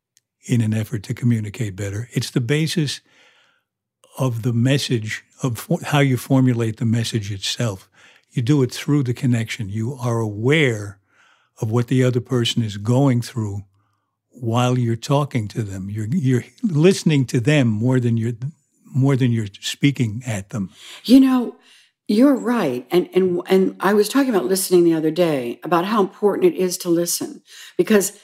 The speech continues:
Speaker 2: we jump on people. We don't really hear them. We're not really tuned into an empathetic connection to them to know that, you know, we, we're there. Therefore, we don't know how to navigate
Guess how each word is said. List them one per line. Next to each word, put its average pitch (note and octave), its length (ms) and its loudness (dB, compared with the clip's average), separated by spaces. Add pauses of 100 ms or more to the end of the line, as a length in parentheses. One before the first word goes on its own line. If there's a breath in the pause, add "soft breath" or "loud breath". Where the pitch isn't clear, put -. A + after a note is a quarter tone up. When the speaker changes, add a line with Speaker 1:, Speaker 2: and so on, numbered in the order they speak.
(120)
Speaker 2:
we G3 120 6
jump F3+ 340 2
on D#3+ 180 2
people. D#3+ 640 0 (220 soft breath)
We F#3+ 80 6
don't F#3+ 180 4
really E3+ 220 4
hear E3 300 2
them. D3+ 480 0 (220 loud breath)
We're F#3+ 100 6
not F#3+ 220 4
really F3 280 4 (160)
tuned F#3 320 4
into E3+ 300 2
an D#3 80 2
empathetic E3 720 0
connection D3+ 600 2
to D#3+ 100 -8
them D3 360 2 (300 loud breath)
to - 120 2
know E3 540 4 (220 soft breath)
that, D#3 420 0
you E3+ 60 4
know, D3+ 80 0
we, E3 360 2
we're E3 400 2
there. D3 400 -2
Therefore, G3+ 360 0
we E3 100 4
don't E3+ 240 2
know E3+ 140 2
how D3+ 420 0
to E3+ 200 0
navigate D#3 720 2